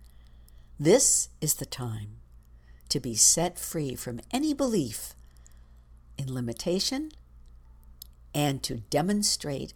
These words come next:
a greater abundance of love, of health, of happiness,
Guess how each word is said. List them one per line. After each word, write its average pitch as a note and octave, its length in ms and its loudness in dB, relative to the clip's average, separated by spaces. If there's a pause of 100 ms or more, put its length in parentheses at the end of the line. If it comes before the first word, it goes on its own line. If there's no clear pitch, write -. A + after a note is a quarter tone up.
a C#3 60 -6
greater C3+ 540 0
abundance D3 880 -4 (500)
of A#2 240 -6
love, E3 560 -4 (400)
of - 180 -8
health, - 580 -4 (440)
of - 160 -10
happiness, D#3 1000 -4